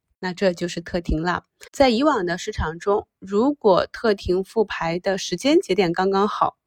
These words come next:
外面的短线潮，也就是后排的补涨龙，在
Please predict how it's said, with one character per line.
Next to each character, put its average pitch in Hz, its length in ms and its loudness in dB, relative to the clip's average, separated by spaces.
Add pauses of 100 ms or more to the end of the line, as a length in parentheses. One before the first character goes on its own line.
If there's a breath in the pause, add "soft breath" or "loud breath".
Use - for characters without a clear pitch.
(140)
外 226 160 4
面 214 160 2
的 196 140 0
短 175 280 -2
线 233 300 -2
潮， 156 380 2
也 165 100 0
就 185 160 -8
是 - 180 -8
后 220 240 2
排 160 260 -2
的 190 140 -2
补 180 180 -6
涨 175 240 -2
龙， 156 300 -8
在 214 240 2